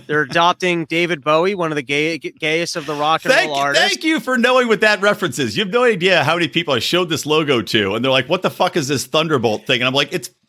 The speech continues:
Speaker 2: Bowie, man. It's, like, his iconic photo."
Speaker 1: So I, I gotta say, I only know it, I cheated, because your original name I knew was a song, and I was like, "I know that song." So I looked it up,
Speaker 2: Mm-hmm.
Speaker 1: and I was like, "Oh, he must be going with the new song."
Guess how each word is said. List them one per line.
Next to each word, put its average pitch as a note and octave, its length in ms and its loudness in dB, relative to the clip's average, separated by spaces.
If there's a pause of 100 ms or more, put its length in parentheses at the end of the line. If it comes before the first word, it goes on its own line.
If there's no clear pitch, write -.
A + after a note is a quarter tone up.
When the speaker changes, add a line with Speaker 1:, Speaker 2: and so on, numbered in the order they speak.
(140)
Speaker 2:
Bowie, C4 460 2
man. C#3 280 0
It's, F3 100 -8
like, G#3+ 120 -2
his G3+ 140 0
iconic A3 580 -2
photo." G3 380 -2
Speaker 1:
So F#3+ 320 0
I, E3 240 -4
I F3+ 140 0
gotta G3 200 2
say, - 180 -2
I F3 200 2
only G#3+ 260 0
know E3+ 240 2
it, D#3 80 2
I D3 120 2
cheated, C3+ 440 -4
because C3+ 680 -4 (200)
your D3 320 -2
original F#3 440 2
name C#3 380 0 (100)
I C#3+ 140 0
knew E3+ 220 2
was D#3+ 180 0
a C#3+ 60 -4
song, C3+ 540 0
and B2 100 -4
I C3 40 -2
was C3 80 -6
like, C#3+ 120 -4
"I D#3+ 100 0
know A#3 220 4
that F#3+ 180 2
song." F3 400 2
So - 140 -6
I - 20 0
looked F3+ 240 0
it F3 80 2
up, F#3+ 120 4
Speaker 2:
Mm-hmm. F3+ 80 -6
Speaker 1:
and D3+ 40 0
I D3 60 4
was C#3 80 -4
like, D3+ 240 0
"Oh, G#3 100 2
he F#3+ 80 2
must G3+ 180 0
be A3 60 -6
going F#3+ 180 2
with E3+ 120 -2
the D#3 60 -4
new G#3 200 -2
song." C#3 440 -2